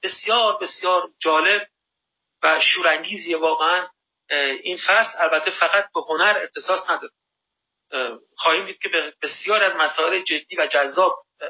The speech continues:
اختصاص داره. اصلاً کتاب گادامر واقعاً یک شکل دایرة المعارفی داره.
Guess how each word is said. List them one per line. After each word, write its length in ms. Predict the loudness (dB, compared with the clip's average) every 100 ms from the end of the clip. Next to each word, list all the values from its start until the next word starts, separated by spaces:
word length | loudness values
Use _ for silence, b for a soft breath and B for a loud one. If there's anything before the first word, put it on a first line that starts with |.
| -8
اختصاص 340 | -8 -4 -4 -2
داره. 140 | 0
اصلاً 260 | 2 2 0
کتاب 420 | 0 2 2 2
گادامر 340 | 2 2 0 0
واقعاً 320 | 0 0 -2
یک 80 | -2
شکل 300 | -2 -4 -10 _
دایرة 500 | -2 0 2 0 0
المعارفی 580 | -4 -2 2 2 0 -4
داره. 260 | -6 -6